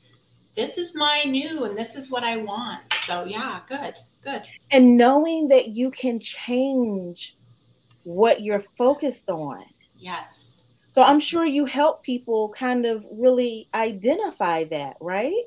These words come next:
Speaker 1: Exactly. Yeah, work through it and being aware, right?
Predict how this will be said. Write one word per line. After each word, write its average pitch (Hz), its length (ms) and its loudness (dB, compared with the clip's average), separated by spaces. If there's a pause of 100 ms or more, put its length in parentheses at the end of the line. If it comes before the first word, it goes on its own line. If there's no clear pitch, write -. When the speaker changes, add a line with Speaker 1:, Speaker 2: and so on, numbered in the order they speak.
(160)
Speaker 1:
Exactly. 226 840 -6
Yeah, 226 320 -4
work 262 260 -4
through 240 240 -6
it 208 140 -4
and 175 260 -8 (440)
being 302 180 4
aware, 220 680 2
right? 220 460 -4